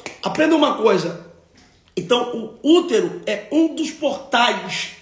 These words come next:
que existe no mundo espiritual, de trazer à existência o que não existe, ou o que existe, mas não no nosso mundo, no mundo paralelo. Pegou?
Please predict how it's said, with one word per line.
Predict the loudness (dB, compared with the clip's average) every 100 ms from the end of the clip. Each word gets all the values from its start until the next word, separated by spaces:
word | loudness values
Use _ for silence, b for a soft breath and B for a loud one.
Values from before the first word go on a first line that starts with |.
| -4
que |
existe | -4 -2 -6 -6
no | -8
mundo | -8 -8
espiritual, | -10 -14 -6 -2 -2 -4 B B B B
de | -8
trazer | 0 0 4
à | 4
existência | 4 4 -2 0 2 2 2 2 2 -6 -18 _ _
o | -10
que | -8
não | -6 -4
existe, | -4 -4 -8 -8 -12 B B
ou | 2 2
o | -2
que | -2
existe, | 0 0 2 2 4 2 2 0
mas | -2
não | 0 0
no |
nosso | -2 -2 -4
mundo, | -2 -4 -6 -12 -10
no | -6
mundo | -6 -4
paralelo. | 0 2 2 0 -4 -12 -20 _ _ _ _ _ _ _ _ _ _ _ _ _ _ _ _ _ _
Pegou? | -2 2 4 4 2 -6 -14 -20 -20